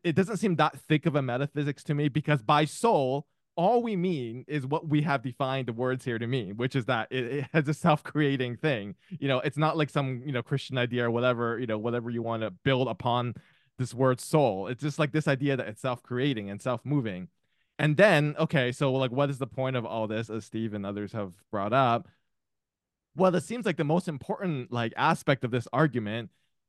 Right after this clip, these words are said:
is to suggest that, like, you want to say that, like, what is, like, we have to go back to the very beginning of this argument, right? Where he talks about art and how people think it's, like, secondary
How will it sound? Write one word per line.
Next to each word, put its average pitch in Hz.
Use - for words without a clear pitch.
is 151
to 156
suggest 156
that, 123
like, 139
you 165
want 185
to 202
say 151
that, 131
like, 135
what 131
is, 147
like, 143
we 160
have 269
to 214
go 196
back 165
to 151
the 139
very 139
beginning 131
of 120
this 107
argument, 113
right? 104
Where 120
he 117
talks 131
about 117
art 117
and 113
how 117
people 127
think 117
it's, 110
like, 107
secondary 113